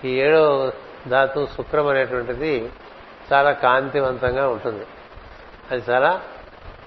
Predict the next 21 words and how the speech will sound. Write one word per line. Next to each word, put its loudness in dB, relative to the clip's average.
అగ్ని -2
తేజస్సుతో 0
కూడి -2
ఉంటుంది. -2
దాని 4
కాంతే 2
మన 2
కన్నుల 0
నుంచి -2
కూడా 0
కనిపిస్తుంది. -6
అందుకని 0
మనుషుని 0
కళ్ళలో 2
కాంతి -2
బట్టి, -2
ఆ 2
కళ్ళలో 2
ఉండే -2
క్లారిటీ 0
బట్టి -2